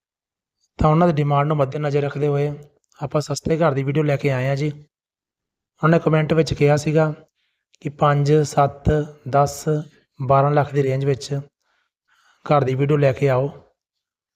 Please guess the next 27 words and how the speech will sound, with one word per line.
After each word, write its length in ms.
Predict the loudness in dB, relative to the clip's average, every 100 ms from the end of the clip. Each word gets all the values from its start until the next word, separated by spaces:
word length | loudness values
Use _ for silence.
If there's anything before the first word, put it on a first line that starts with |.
| _ _ _ _ _ _ _ _ _ _ 0
ਤਾਂ 120 | 0
ਅਸੀਂ 180 | 2 -2
ਉਹਨਾਂ 180 | 0 0
ਦੀ 60 |
ਡਿਮਾਂਡ 380 | 0 -2 -2 0
ਨੂੰ 100 | -2
ਮੱਦੇਨਜ਼ਰ 440 | -4 -4 -2 -2
ਰੱਖਦੇ 280 | -2 -6 -6
ਹੋਏ 240 | -4 -4 -6 -10 _ _ _ _ _ _ _ _ _ _ _ -2
ਗਿਆਰਾਂ 320 | 2 4 4
ਲੱਖ 300 | 2 0 -4 -4 -6 _ _ _ _ -12
ਰੁਪਏ 260 | -2 0
ਵਿੱਚ 220 | 0 -4 -2
ਘਰ 240 | 0 0
ਦੀ 240 | 2 0 -2 -10 _
ਵੀਡੀਓ 200 | -2 0
ਲੈ 140 | 2 0
ਕੇ 160 | -2
ਆਏ 140 | -2 -2
ਹਾਂ 80 | -4
ਜੀ। 160 | -6 -10 _ _ _ _ _ _ _ _ _ _ _ _ _ _ _ _ _ _ _
ਆਹ 140 | -2 0
ਜੀ 120 | 0
ਪੂਜਾ 300 | 2 2 4
ਰੂਮ 200 | 2 2
ਬਣਿਆ 260 | 0 0 0
ਹੋਇਆ। 320 | 2 0